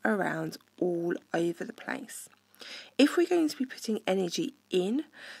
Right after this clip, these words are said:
then we are going to be turning a, um, solid into a liquid, or we are going to be evaporating a liquid into a gas. If energy is coming out of the system, a gas is gonna be condensing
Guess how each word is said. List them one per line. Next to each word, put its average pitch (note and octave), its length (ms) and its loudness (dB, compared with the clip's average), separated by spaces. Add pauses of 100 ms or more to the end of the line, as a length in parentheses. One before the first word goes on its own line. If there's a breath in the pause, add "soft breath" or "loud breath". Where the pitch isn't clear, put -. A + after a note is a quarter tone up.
(120 loud breath)
then F#3 240 6
we A3 140 6
are G#3+ 80 2
going F3+ 260 0
to F#3 100 -12
be F3+ 100 -6
turning E3+ 460 -4 (100)
a, E3 320 0
um, D#3+ 380 -4
solid C4 640 -2 (500 soft breath)
into E3+ 300 -2
a E3+ 40 0
liquid, G3+ 580 -2 (340 loud breath)
or A#3+ 200 6
we G#3 160 4
are F#3 60 0
going F3 220 -6
to - 80 -14
be F#3 40 -4
evaporating F#3 680 -6
a E3 40 -4
liquid F3+ 520 -4
into - 320 -8
a - 40 -8
gas. - 500 -8 (500 loud breath)
If A3 180 0
energy B3 320 6
is A3+ 140 6
coming G#3+ 300 -2 (140)
out B3 340 0
of F#3+ 140 -4
the F#3+ 100 -10
system, G#3+ 580 -4 (320 loud breath)
a - 100 6
gas F3+ 340 -4
is G3+ 80 -8
gonna F3 180 -4
be F3 120 -4
condensing B3 720 -2